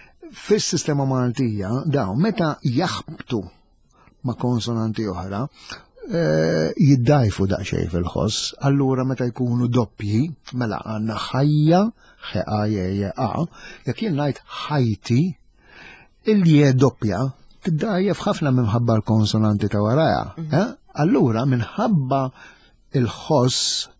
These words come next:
Speaker 1: ħajti, allora tiġi bil-je waħda. Mela ir-regola hija din, jekk il-, il-konsonanti je, jew we, doppja, ikolla vokali qabilha u vokali waraja,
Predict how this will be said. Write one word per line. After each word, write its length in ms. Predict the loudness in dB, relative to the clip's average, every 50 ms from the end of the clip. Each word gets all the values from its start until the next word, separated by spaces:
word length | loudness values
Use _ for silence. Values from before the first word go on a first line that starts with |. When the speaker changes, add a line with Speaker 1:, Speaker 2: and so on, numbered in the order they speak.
| _
Speaker 1:
ħajti, 560 | -12 -6 -4 -2 -2 -2 -2 -2 0 0 2 2 2 -2 -4 _ _ _ _ _
allora 320 | -6 -4 -4 -2 -4 -6
tiġi 500 | -6 -2 -2 0 2 4 4 4 2 0 -2 -6
bil-je 540 | -6 -2 -2 0 0 2 2 2 2 2 0 -4 -6 -12 _ _ -8
waħda. 440 | -4 -2 -2 -2 -2 -4 -6 -8 -8 -8 -12 _ -20 -20 -12 -2 0
Mela 260 | 2 2 2 2 0 0
ir-regola 600 | 0 0 2 2 2 2 2 2 0 2 2 2 2
hija 220 | 0 0 0 0
din, 280 | 2 2 2 2 0 -6 -12 -20 -20 -20 -20 _ _
jekk 440 | 4 4 4 4 2 -2 -12 -20 -20 -20 _ _ _ _ _ _ -4
il-, 340 | 0 2 2 4 4 4 2
il-konsonanti 1500 | 2 0 0 0 0 0 0 -2 -4 -6 _ _ _ -20 -20 -12 -4 0 0 0 2 0 0 0 0 0 0 2 2
je, 300 | 2 4 4 4 2 0 -2 -8 -14 -16 -14
jew 260 | -10 -8 -4 -2 -2 0
we, 280 | 0 0 0 0 -2 -4 -8 -14 -20 -20 _ _ -4
doppja, 420 | -2 -2 -2 -2 -6 -10 -10 -10 -14 _ -16
ikolla 600 | -16 -14 -4 -2 0 0 0 0 0 0 0 -2 -2 -6 _ _
vokali 800 | -8 -6 -6 -6 -4 -2 -2 0 0 0 0 0 -2 -2 -4 -6
qabilha 540 | -8 -6 -6 -4 -2 0 0 0 -2 -4 -6 -8 -10
u 60 | -12
vokali 440 | -10 -8 -10 -6 -4 -4 -4 -2 -2
waraja, 600 | -2 -4 -4 -4 -6 -6 -6 -6 -6 -6 -6 -6